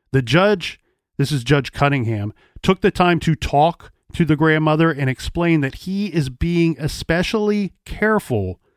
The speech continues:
to follow protocols and protect Bryce Rhodes' rights so the case can withstand being thrown out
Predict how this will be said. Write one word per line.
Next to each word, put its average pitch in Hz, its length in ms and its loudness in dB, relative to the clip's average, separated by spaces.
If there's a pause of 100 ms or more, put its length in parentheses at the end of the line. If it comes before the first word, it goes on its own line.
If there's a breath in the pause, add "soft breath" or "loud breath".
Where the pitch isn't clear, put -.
(180)
to 160 180 -2
follow 175 540 0
protocols 139 880 -2
and 143 120 -4
protect - 540 -2
Bryce 143 460 0
Rhodes' 143 420 0
rights 139 640 -2 (640)
so 170 320 2
the 143 140 0
case 190 400 -2
can 160 260 0
withstand 170 640 0
being 156 260 2
thrown 156 420 0
out 151 280 2